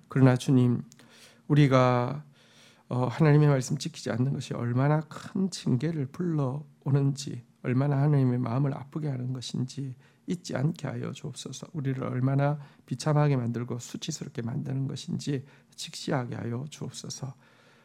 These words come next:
그리하여서 하나님을 기쁘게 하기 위해서라도, 혹은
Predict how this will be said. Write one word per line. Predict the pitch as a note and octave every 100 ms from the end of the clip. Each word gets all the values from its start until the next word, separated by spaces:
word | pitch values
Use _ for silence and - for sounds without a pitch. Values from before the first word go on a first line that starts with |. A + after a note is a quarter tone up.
| _
그리하여서 | - C#3 B2 A#2+ C3
하나님을 | C#3 C3+ C3+ C3+
기쁘게 | C#3+ - F3+ F3+
하기 | C#3 C#3+ B2+
위해서라도, | A#2 C3 C#3 A#2 - C#3 - _ _ _ -
혹은 | C#3+ C#3+ C#3